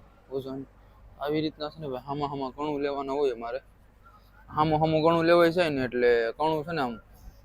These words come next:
સામે પાછા કોવે છે ને, જો અહીં કોવે દોરી દેખાય છે, આ ટ્રેકમાં દોરી. એ દોરી છે ને બાંધી દે છે ને એટલે હામો હામો લેવાની બહુ જ મજા આવે. આમ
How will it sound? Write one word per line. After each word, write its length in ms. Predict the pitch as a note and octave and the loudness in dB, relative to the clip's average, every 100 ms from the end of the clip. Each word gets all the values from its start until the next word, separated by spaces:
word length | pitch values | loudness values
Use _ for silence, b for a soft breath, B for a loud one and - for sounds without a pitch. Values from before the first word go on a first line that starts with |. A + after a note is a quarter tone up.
| - - | -12 -4
સામે 220 | C#3+ C#3+ | -2 0
પાછા 420 | C#3+ D3 C#3+ C3+ | 0 2 2 2
કોવે 320 | - D3+ D3+ | 2 2 2
છે 120 | C#3+ D3 | -2 -8
ને, 180 | A#2 | -12
જો 160 | A2+ A#2 | -12 -10
અહીં 200 | A#2+ A#2+ | -10 -10
કોવે 300 | A#2 B2 B2+ | -6 -4 -2
દોરી 300 | B2 D3 D3 | 2 2 2
દેખાય 280 | D3+ - E3 | -4 -6 -6
છે, 120 | F3 | -6
આ 60 | D3 | -6
ટ્રેકમાં 500 | C3+ C3+ - C3 C3 | -4 -4 -4 -10 -2
દોરી. 240 | C3+ C3+ _ _ b b b - | -2 -4 _ _ b b b 0
એ 40 | |
દોરી 340 | C#3+ E3+ E3+ | 6 8 8
છે 100 | E3 | 6
ને 100 | F3 | 4
બાંધી 300 | C#3+ D3+ E3+ | 6 6 6
દે 120 | F3 F#3 | 6 6
છે 120 | F3 | 4
ને 120 | B2 | 2
એટલે 200 | A#2 A#2 | -2 0
હામો 260 | C#3+ E3+ D#3 | 4 4 4
હામો 220 | D#3+ D3+ | 0 2
લેવાની 320 | D#3+ D#3+ C#3+ | 4 4 2
બહુ 240 | D3+ D#3 | 4 6
જ 40 | B2 | 4
મજા 200 | B2+ C3 | 4 4
આવે. 200 | A#2 C3+ - - - - - - | 4 0 -8 -20 -20 -20 -20 -16
આમ 100 | B2+ | -10